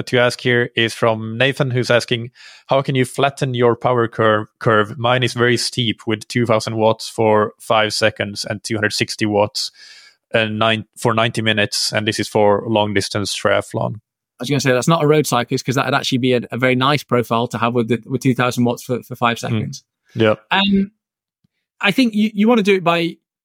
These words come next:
Speaker 2: moving the, the bottom up as much as possible, right? <laughs> So, um, you know, it's gonna flatten out, but I don't think you should focus on reducing the sprint power. I think that will just come as a natural result of doing more aerobic training,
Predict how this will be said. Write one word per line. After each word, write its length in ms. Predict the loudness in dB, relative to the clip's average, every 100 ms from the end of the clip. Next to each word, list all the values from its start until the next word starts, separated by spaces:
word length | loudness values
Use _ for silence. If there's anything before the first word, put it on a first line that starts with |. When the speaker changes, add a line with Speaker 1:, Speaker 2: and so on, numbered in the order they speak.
| _ _ _ _ 2
Speaker 2:
moving 480 | 4 6 4 2 2
the, 120 | -2 -6
the 120 | -4
bottom 320 | -2 0 0
up 160 | -2 -2
as 80 | -4
much 200 | -4 -8
as 60 |
possible, 440 | -4 -6 -4 -6 -2
right? 220 | -2 -2
<laughs> 0 |
So, 460 | 0 2 4 2 -2 -12 -20 _ -4
um, 600 | 0 2 0 0 -2 -4 -2
you 100 | 0
know, 180 | 0 -2
it's 200 | -6 -2
gonna 220 | 0 0
flatten 380 | 0 -2 0 0
out, 260 | 0 0
but 120 | 0
I 80 | 2
don't 200 | 2 0
think 180 | -2 -2
you 120 | -2
should 160 | -4 -2
focus 360 | 0 0 0
on 400 | 0 0 0 -2 -6 _ _ _ _ _ _
reducing 500 | 2 4 4 4 4
the 80 | 2
sprint 260 | 2 0 2
power. 220 | 0 2
I 40 |
think 160 | 0 -2
that 160 | -2
will 100 | 0
just 200 | 0 -4
come 200 | -2 0
as 80 | 0
a 60 | 0
natural 380 | -2 -2 0 2
result 280 | 2 0
of 80 | 0
doing 340 | 2 2 2 2
more 220 | 4 4
aerobic 320 | 4 2 0
training, 400 | 2 4 4